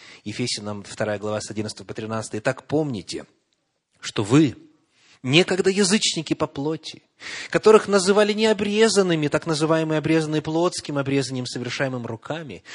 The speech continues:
что вы были в то время без Христа, отчуждены от общества израильского, чужды заветов обетования,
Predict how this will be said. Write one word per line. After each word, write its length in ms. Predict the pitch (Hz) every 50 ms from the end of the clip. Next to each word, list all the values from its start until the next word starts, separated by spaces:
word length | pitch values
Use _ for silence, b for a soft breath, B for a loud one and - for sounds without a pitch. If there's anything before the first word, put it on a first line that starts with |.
| B B B
что 280 | B - - - 185 180
вы 300 | 165 147 180 226 240 208
были 260 | 175 208 202 185 185
в 140 | - - -
то 240 | - - 220 226
время 640 | 220 202 208 196 190 185 175 151 127 113 90 82 - - B B B B B
без 480 | - 98 101 107 120 160 175 165 - -
Христа, 800 | - - 135 139 143 - - - - - - - - - - - - B B B B B
отчуждены 800 | B 143 147 - - 214 196 170 175 156 170 190 196 214 220 208
от 140 | 202 202 -
общества 420 | 185 170 - - - - 165 160 160
израильского, 680 | 147 139 143 139 135 131 123 - - - - 101 107
чужды 560 | - - - 190 214 226 220 185 175 214 208
заветов 460 | 170 180 175 175 175 170 - 160 -
обетования, 720 | 160 135 139 135 - 151 135 143 143 139 139 131 127 123